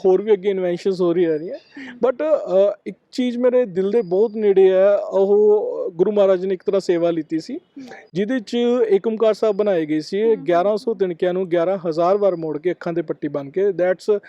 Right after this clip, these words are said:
Speaker 1: ਇੱਕ, ਕਹਿ ਲਓ ਕਿ ਅਪਰੀਸ਼ੀਏਟ thing ਮੇਰੀ ਲਾਈਫ ਦੀ ਹੈ।
Speaker 2: ਹੂੰ, ਹੂੰ, ਹੂੰ। ਉਹ, ਅਹ, ਮੇਰੇ ਖਿਆਲ ਨਾਲ ਮਿਲਖਾ ਸਿੰਘ ਸਾਹਿਬ ਦੇ ਵੱਲੋਂ, ਅਹ, ਵੀ ਦਿਖਾਈ ਗਈ ਸੀਗੀ ਉਹ ਜੋ ਤਸਵੀਰ ਸੀਗੀ।
Speaker 1: Actually, ਅਹ, ਮਿਲਖਾ ਸਿੰਘ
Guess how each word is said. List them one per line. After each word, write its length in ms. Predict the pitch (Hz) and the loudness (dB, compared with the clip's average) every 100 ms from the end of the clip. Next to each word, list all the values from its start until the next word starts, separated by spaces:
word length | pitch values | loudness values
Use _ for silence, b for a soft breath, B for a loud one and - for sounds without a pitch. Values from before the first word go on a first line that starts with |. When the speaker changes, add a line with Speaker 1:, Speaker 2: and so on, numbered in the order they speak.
| B B B | B B B
Speaker 1:
ਇੱਕ, 360 | 185 196 170 - _ - | -4 -2 -2 -4 _ -4
ਕਹਿ 140 | 175 | -2
ਲਓ 120 | 185 | -2
ਕਿ 440 | 180 196 190 190 165 143 | -4 -10 -8 -8 -8 -10
ਅਪਰੀਸ਼ੀਏਟ 540 | 170 - 220 185 254 226 | -6 -4 -4 -2 -4 0
thing 180 | 196 165 | -2 -2
ਮੇਰੀ 140 | 170 147 | -4 -4
ਲਾਈਫ 200 | 135 131 | -8 -10
ਦੀ 140 | - - | -12 -12
ਹੈ। 160 | - 254 | -12 -16
Speaker 2:
ਹੂੰ, 80 | |
ਹੂੰ, 0 | |
ਹੂੰ। 240 | 233 226 226 _ _ _ | -20 _ _ _ _ _
ਉਹ, 320 | 269 311 311 277 | -16 -12 -10 -8
ਅਹ, 40 | |
ਮੇਰੇ 240 | 277 269 | -6 -6
ਖਿਆਲ 220 | 277 269 262 | -4 -4 -4
ਨਾਲ 160 | 285 | -4
ਮਿਲਖਾ 280 | 277 247 269 | -4 -6 -6
ਸਿੰਘ 180 | 254 277 | -6 -6
ਸਾਹਿਬ 200 | 285 247 | -4 -4
ਦੇ 80 | 226 | 0
ਵੱਲੋਂ, 460 | 262 247 240 247 226 | 0 2 0 2 -2
ਅਹ, 40 | |
ਵੀ 400 | 220 247 262 254 - - | -4 -6 -6 -8 -10 -8
ਦਿਖਾਈ 360 | 233 240 247 220 | -6 -4 -4 -4
ਗਈ 140 | 208 | -8
ਸੀਗੀ 300 | 202 208 214 | -10 -10 -4
ਉਹ 280 | 208 220 233 214 | -2 -2 -6 -8
ਜੋ 380 | 226 220 214 | -2 0 -2
ਤਸਵੀਰ 440 | 208 220 - 226 220 | -4 -8 -4 -4 -4
ਸੀਗੀ। 360 | - 196 190 202 b b b - 185 | -6 -10 -10 -16 b b b -4 -4
Speaker 1:
Actually, 400 | 196 - 262 269 | -2 -4 -4 -2
ਅਹ, 340 | 185 190 185 | 0 2 2
ਮਿਲਖਾ 300 | 175 185 180 | 0 -2 -2
ਸਿੰਘ 260 | 214 220 208 | -2 -2 -6